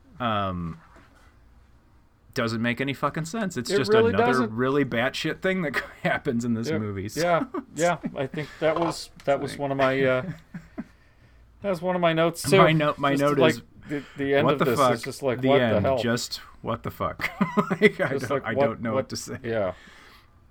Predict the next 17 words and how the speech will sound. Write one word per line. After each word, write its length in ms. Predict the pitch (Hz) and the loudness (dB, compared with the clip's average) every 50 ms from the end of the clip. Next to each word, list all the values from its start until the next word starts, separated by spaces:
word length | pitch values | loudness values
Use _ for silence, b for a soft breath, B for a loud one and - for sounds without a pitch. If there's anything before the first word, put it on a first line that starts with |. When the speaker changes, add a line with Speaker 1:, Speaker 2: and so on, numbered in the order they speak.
| _ - - - | _ -20 -20 -14
Speaker 2:
Jesus. 320 | - 139 135 110 123 117 | -10 -8 -6 -6 -4 -4
Speaker 1:
Um, 520 | 104 101 95 90 90 87 87 87 87 85 b b b b b b b b b b b b | -2 -2 -2 -2 -2 -4 -4 -6 -8 -8 b b b b b b b b b b b b
Speaker 2:
So 460 | - - - - - - - - 151 | -16 -14 -12 -12 -10 -10 -6 0 2
Speaker 1:
couple 260 | 147 147 143 147 208 196 | 4 6 6 6 4 4
more, 240 | 185 180 180 180 | 4 6 6 6
like, 240 | 180 170 165 147 135 - | 8 8 6 6 4 2
really, 460 | 110 110 110 117 123 135 143 143 143 135 | -4 -4 0 2 2 4 4 4 4 4
really 280 | 127 127 135 135 131 117 | 4 4 4 4 4 4
hilarious 640 | 113 120 110 113 110 110 110 113 113 113 104 - | 2 0 0 0 2 2 2 2 2 0 0 -2
mo-, 300 | - 110 110 107 110 107 92 | -2 -2 -2 -2 -2 -4 -6
moments 320 | 92 107 107 107 110 104 - | -8 -6 -6 -6 -6 -6 -6
that 100 | - 98 | -4 -2
I 100 | 98 98 | -2 -2
love 300 | 92 82 85 90 95 92 | -2 -4 -4 -6 -4 -4
in 120 | 98 98 | -4 -6
this 180 | 101 104 98 - | -6 -6 -6 -8
thing 340 | - - 110 104 101 98 | -6 -6 -4 -4 -4 -6